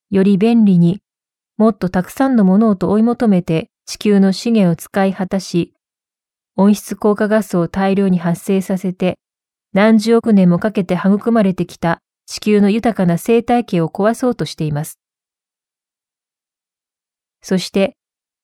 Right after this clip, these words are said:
急激な気候変動となって自然災害が増え、世界各地で人間にも被害が及んでいます。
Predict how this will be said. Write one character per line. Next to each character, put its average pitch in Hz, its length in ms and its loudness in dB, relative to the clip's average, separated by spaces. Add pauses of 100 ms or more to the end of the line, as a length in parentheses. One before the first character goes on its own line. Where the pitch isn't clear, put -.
急 233 200 0
激 226 280 0
な 214 120 2
気 - 140 -10
候 233 220 2
変 233 260 0
動 180 160 0
と 160 120 -4
な 185 140 2
っ - 20 0 (120)
て 170 140 -2
自 175 180 -8
然 220 240 2
災 233 260 0
害 170 180 2
が 160 120 -2
増 190 160 -4
え、 - 140 -2 (800)
世 214 160 -2
界 185 200 2
各 - 280 -4
地 185 180 -4
で 180 200 0 (120)
人 233 260 4
間 240 180 2
に 226 120 4
も 180 80 4
被 220 160 -6
害 233 180 2
が 156 160 0
及 170 180 2
ん 165 80 2
で 165 80 -4
い 160 120 -2
ま 156 120 -2
す。 - 160 -14